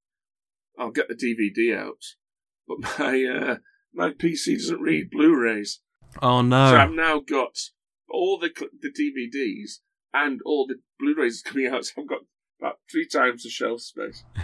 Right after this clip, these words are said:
Speaker 1: Um,
Speaker 2: <laughs>
Speaker 1: back to what John's saying, I think the B B C will s-,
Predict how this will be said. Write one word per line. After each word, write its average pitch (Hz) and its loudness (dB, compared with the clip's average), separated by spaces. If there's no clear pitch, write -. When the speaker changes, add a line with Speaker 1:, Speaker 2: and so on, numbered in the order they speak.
Speaker 1:
Um, 123 -2
Speaker 2:
<laughs> 110 -4
Speaker 1:
back 151 0
to 139 -6
what - -4
John's 110 -4
saying, 104 -4
I 104 -6
think - -10
the - -8
B 139 4
B 127 -8
C 123 -8
will 117 -8
s-, - -14